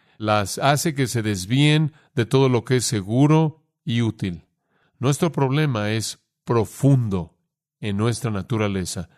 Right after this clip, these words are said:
Somos como ovejas, indefensos, torpes, nos desviamos. ¿Se acuerda de Mateo nueve treinta y seis? Jesús vio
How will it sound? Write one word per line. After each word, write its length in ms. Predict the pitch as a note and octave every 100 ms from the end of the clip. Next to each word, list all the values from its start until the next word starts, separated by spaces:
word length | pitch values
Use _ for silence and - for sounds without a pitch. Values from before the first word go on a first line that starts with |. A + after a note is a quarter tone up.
| _ _ _
Somos 560 | - - C3+ B2 B2 A#2
como 260 | - A2 G#2
ovejas, 480 | A2+ G2+ F#2 E2 - _ _
indefensos, 720 | A#2+ G#2+ B2+ C3+ A#2+ C3 -
torpes, 600 | A#2 A2 - A2+ G#2+ - _ _ _ _ _ _ _ _ _ -
nos 180 | A#2 G2+
desviamos. 920 | G#2 G#2+ B2 A#2+ G2 F2 - - - _ _ _ _ _
¿Se 140 | -
acuerda 240 | A2 C3 B2+
de 80 |
Mateo 220 | A2+ A2 C3
nueve 160 | B2
treinta 260 | A#2 A2 A2+
y 80 | G#2
seis? 300 | D3+ E3+ -
Jesús 300 | G#2 B2+ A2
vio 420 | B2 B2 A2